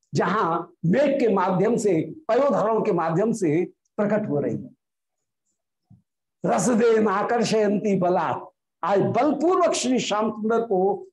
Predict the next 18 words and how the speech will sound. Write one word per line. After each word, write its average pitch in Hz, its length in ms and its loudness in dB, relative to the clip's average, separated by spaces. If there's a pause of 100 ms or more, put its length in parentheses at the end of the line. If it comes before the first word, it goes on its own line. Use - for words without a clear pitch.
(160)
आकर्षित 220 520 -4
करती 196 260 -2
हुई 208 180 2
विराजमान 185 640 0
है। 170 280 0 (340)
गोष्ठेन्द्रात्मज 202 1040 0
बल्लभा 185 560 2
विजयते 233 840 2 (280)
राधेव 202 640 0
वृंदाटवी, 202 840 0 (800)
श्री 294 220 0
राधिका 214 540 0
ही 247 580 0 (100)
वृंदाटवी 254 680 2
होकर 240 400 0
के 202 340 0
विराजमान 170 880 0
है। 151 420 -2